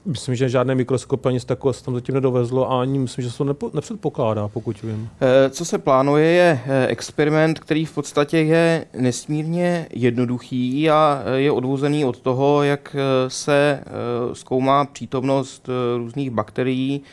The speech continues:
Speaker 2: eh, tady, eh, tady na Zemi, že jo. Když vás bolí v krku a jdete k doktorovi, tak vám prostě udělá výtěr z krku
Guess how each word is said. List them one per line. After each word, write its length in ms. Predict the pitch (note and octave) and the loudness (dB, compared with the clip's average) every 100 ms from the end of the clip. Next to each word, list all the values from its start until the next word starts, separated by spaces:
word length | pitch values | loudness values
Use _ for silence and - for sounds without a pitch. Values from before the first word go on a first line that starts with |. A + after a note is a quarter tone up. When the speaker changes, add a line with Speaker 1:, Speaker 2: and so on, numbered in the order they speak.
| - - - | -20 -20 -6
Speaker 2:
eh, 680 | G#2+ A#2+ A#2+ B2 B2 B2+ B2+ | 0 2 4 4 4 2 0
tady, 460 | B2+ B2+ C#3+ C#3 | 0 4 4 4
eh, 200 | - B2 | 0 -4
tady 240 | B2 C3 C#3 | 0 2 4
na 120 | A#2+ | 2
Zemi, 340 | C3 C3+ G#2+ G2+ | 2 0 0 -4
že 60 | |
jo. 80 | F#2+ | -6
Když 240 | G#2 A2+ | -8 -6
vás 280 | B2+ C3 C3+ | -4 -2 -2
bolí 380 | B2 C#3 C#3 A2+ | -4 -4 -4 -6
v 140 | G2 | -8
krku 320 | - - C#3 C#3+ | -8 -6 2 2
a 40 | |
jdete 200 | C3 C3 | 2 -2
k 60 | B2+ | -4
doktorovi, 480 | A2 - C3 C#3 C#3 | -4 -4 -2 0 -2
tak 160 | C3 | -4
vám 160 | B2+ C3 | -4 -4
prostě 240 | B2+ - | -6 -10
udělá 240 | C3 C#3+ C#3 | -4 0 0
výtěr 220 | C3 C#3+ | -2 -6
z 60 | - | -8
krku 440 | - - B2+ C3 | -12 -2 -2 -2